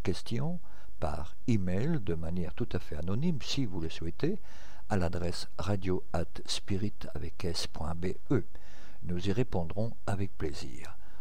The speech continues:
Notre répondeur téléphonique, le zéro zéro trente-deux quatre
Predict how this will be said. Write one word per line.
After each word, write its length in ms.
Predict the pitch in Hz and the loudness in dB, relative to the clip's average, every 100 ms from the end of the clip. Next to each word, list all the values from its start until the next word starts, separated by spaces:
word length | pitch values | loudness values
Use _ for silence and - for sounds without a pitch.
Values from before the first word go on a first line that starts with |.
| - | 0
Notre 280 | 85 87 92 | 0 0 0
répondeur 600 | 87 92 95 87 85 87 | 0 0 0 0 0 0
téléphonique, 800 | 92 87 90 98 110 160 - - - - | 0 0 0 0 0 0 0 0 0 0
le 320 | 92 85 80 - | 0 0 0 0
zéro 460 | 95 95 123 98 101 - - | 0 2 2 2 0 0 0
zéro 400 | 98 107 95 95 - | 0 2 0 0 0
trente-deux 580 | - 127 127 - 90 80 - | 0 0 0 0 0 0 0
quatre 380 | 92 98 - - | 2 2 2 0